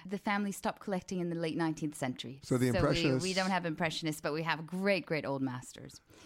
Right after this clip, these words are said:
Speaker 1: And
Speaker 2: Wow.
Speaker 1: good, great nineteenth century paintings.
Speaker 2: So if it's a good Rubens, the women are really big.
Speaker 1: Yeah, <laughs> exactly.
Speaker 2: <laughs> I, I don't know any other word to say it.
Speaker 1: Yeah,
Speaker 2: But you
Speaker 1: yeah.
Speaker 2: know a Rubens when you see it. It's like,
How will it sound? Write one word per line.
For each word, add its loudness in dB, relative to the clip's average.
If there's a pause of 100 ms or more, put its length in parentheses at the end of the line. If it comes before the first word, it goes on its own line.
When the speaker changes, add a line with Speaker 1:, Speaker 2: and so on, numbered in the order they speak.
Speaker 1:
And 2
Speaker 2:
Wow. 0
Speaker 1:
good, 0
great -2
nineteenth 0
century -4
paintings. -2
Speaker 2:
So 10
if 8
it's 6
a 6
good 6
Rubens, 6
the 6
women 6
are 6
really 4 (380)
big. 0 (260)
Speaker 1:
Yeah, 0 (240)
<laughs> 0
exactly. 2 (120)
Speaker 2:
<laughs> -20
I, 2 (440)
I 4
don't 4
know 4
any 4
other 4
word 2
to 2
say 2
it. 0 (160)
Speaker 1:
Yeah, 2
Speaker 2:
But 4
you 6
Speaker 1:
yeah. 6
Speaker 2:
know 8
a 8
Rubens 6
when 4
you 4
see 4
it. 4
It's -2
like, 4